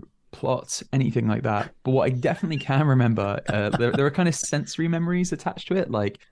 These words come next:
me trying to get as physically close to my T V screen as possible, like,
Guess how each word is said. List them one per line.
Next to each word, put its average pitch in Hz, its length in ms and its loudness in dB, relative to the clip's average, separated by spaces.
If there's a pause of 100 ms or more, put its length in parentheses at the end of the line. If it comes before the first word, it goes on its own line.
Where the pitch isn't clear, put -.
(120)
me 127 180 2
trying 120 280 -2
to 117 100 -10
get 107 340 -2 (200)
as 117 160 -2
physically 143 560 -2
close 107 500 -2
to 95 280 0
my 90 200 0
T 104 240 -2
V 101 200 -2
screen 85 460 -2
as 90 160 -2
possible, 82 760 -6
like, 90 280 -2